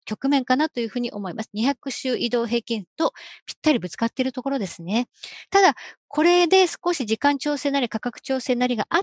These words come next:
た後、このレジスタンス超えてくれば、またスケールの大きい円安トレンドが発生するんじゃないかなというふうに思うので、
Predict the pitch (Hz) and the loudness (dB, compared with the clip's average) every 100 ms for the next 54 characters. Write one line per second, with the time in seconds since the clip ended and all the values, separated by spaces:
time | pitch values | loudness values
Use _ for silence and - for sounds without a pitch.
0 | - - 349 381 - 330 - 240 233 220 | 0 2 2 2 0 0 0 0 0 -2
1 | 247 - 262 - - 247 - - 277 226 | -2 -2 -2 -4 -2 0 0 0 2 4
2 | 214 - - - 202 - 294 - 302 302 | 2 0 -16 -6 -4 0 -2 0 2 2
3 | 254 202 214 - 233 175 196 233 - 240 | 2 -2 -4 -2 0 0 0 -2 -4 -6
4 | 240 262 254 196 160 - _ - 185 254 | 0 0 0 -2 -4 -6 _ -6 -4 -2
5 | 254 294 339 349 349 359 349 370 - 247 | -2 -4 -2 -2 -2 -2 -2 -2 -2 -4
6 | 226 202 196 254 220 170 233 | -4 -6 -2 -2 -4 0 0